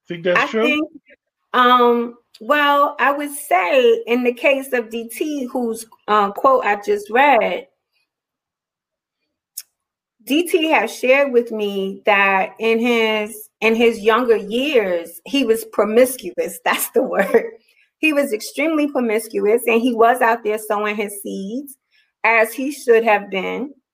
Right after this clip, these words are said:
Speaker 2: The only problem that he had at that time was that he was also trying to be in committed relationships while he was doing that. Like, he was trying to hold on to the favorite one while
Speaker 1: Oh, so
Speaker 2: he
Speaker 1: he was, he was, he was in the very definition of being promiscuous.
Speaker 2: Yes, he was.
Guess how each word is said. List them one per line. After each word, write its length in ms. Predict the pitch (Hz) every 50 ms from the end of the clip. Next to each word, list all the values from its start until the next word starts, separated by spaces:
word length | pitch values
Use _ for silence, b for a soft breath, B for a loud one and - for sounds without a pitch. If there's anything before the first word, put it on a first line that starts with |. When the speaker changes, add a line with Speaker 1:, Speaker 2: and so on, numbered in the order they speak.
| b b b b b b b -
Speaker 2:
The 100 | 247 240
only 220 | 233 226 226 220 226
problem 460 | 226 - 240 226 233 233 220 226 226
that 160 | 220 220 233
he 120 | 240 254 240
had 280 | 240 240 214 202 202
at 120 | 202 196 -
that 200 | - 202 196 196
time 340 | - - 233 233 233 226 226
was 140 | 208 196 196 -
that 180 | 202 196 196 208
he 160 | 233 220 196
was 160 | 190 196 185
also 460 | 202 202 208 220 220 - 220 208 202 202
trying 420 | - 220 202 202 196 190 190 190 - -
to 100 | 226 202
be 320 | 196 190 208 214 208 196
in 120 | 196 196
committed 480 | 196 - 196 190 196 196 196 190 185 -
relationships 840 | 185 185 190 202 214 208 - - 202 196 - - 196 185 - -
while 200 | 208 190 - 233
he 140 | 202 202 185
was 140 | 175 180 180
doing 340 | - 190 208 202 196 185 175
that. 180 | 175 170 170 -
Like, 140 | 165 175 190
he 80 | 214
was 100 | 202 202
trying 160 | - 208 185
to 80 | 175 170
hold 320 | 170 247 220 208 214 208
on 300 | 208 196 190 190 190 190
to 120 | - - 226
the 100 | 190 190
favorite 440 | - 247 240 240 240 233 208 196 - -
one 340 | 190 196 196 185 180 180 180
while 160 | 185 180 185
Speaker 1:
Oh, 20 | 180
so 140 | 185 220
Speaker 2:
he 100 | 185 202
Speaker 1:
he 60 | 262 269
was, 160 | 240 185 - b b b b b b -
he 100 | 208 254
was, 220 | 285 269 233 -
he 160 | - - 214 269
was 220 | 269 247 196 208
in 100 | 196 190
the 100 | 175 165
very 340 | 151 147 190 208 202 196 175
definition 600 | 156 190 180 165 175 180 185 226 262 - - 202
of 120 | 165 147 147
being 200 | 156 156 147 139
promiscuous. 880 | 135 - 147 147 143 131 - - - 131 117 113 107 104 - - - _ _
Speaker 2:
Yes, 320 | 226 220 262 254 262 254 -
he 120 | 285 247
was. 400 | 220 254 240 240 220 180 156 -